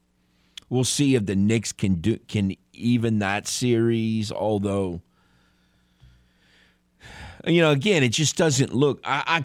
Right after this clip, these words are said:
I, I still kind of feel, unfortunately, that the Six-, the Celtics have an advantage here, even though the Six-, you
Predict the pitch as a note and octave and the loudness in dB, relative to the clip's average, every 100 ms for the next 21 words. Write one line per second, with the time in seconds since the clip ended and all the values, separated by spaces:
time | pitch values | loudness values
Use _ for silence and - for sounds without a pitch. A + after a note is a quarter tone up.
0 | - D3+ F3 - - B3 B3+ F#3+ G#3+ F#3+ | -4 0 0 0 -2 2 2 2 2 2
1 | D#3+ - E3+ E3+ D3+ - C3 - D#3 D3+ | 2 0 0 2 2 2 0 0 0 2
2 | C#3 C#3 C3+ C3 B2 A2 A2 G2+ - D3 | 2 2 2 2 0 0 -2 -2 0 -2
3 | - G#2+ G#2 - D3 C3+ C#3 C#3+ B2+ B2 | -2 -4 -2 2 2 0 -4 0 0 0
4 | A#2 G#2 F#2 A#2 B2 C3 A#2+ - C3 B2+ | 0 0 0 0 0 0 -2 -2 0 2
5 | B2+ A2+ A#2 A#2 A#2 A2+ A2 - B2 A2 | 0 -2 -2 -2 0 -2 -2 -6 -8 -10
6 | - | -14